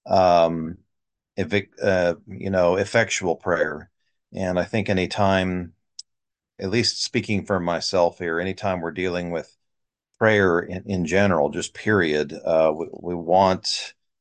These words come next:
effectual prayer. We want to be on track.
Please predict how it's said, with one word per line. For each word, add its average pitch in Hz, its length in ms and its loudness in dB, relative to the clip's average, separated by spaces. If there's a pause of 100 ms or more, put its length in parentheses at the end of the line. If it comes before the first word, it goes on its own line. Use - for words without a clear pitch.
(320)
effectual 95 680 0
prayer. 98 540 4
We 85 100 -2
want 85 300 -2
to 85 480 -4 (260)
be 92 480 2 (580)
on 92 220 2
track. 107 500 4